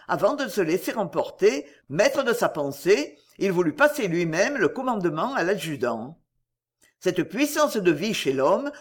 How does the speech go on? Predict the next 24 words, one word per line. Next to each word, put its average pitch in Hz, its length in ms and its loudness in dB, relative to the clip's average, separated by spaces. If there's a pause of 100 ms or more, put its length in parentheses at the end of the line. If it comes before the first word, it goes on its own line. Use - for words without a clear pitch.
(120)
m'a 165 80 -2
souvent 233 420 -2
effrayé. 143 720 -2 (640)
Il 175 140 0
agonisa 226 560 2
pendant 147 260 0
deux 147 320 2
heures, 175 380 4 (160)
admirable 202 580 0
de 151 80 -2
calme, 190 540 -2 (180)
et 165 140 2
s'éteignit 180 720 0 (120)
en 151 120 0
remerciant 202 640 0
des 226 160 0
soins 143 280 0
impuissants 196 680 -2
qu'on 262 160 -2
lui 190 160 -2
donnait. 123 500 0 (1040)
Le 175 140 2
lieutenant 214 520 2
X, 214 400 0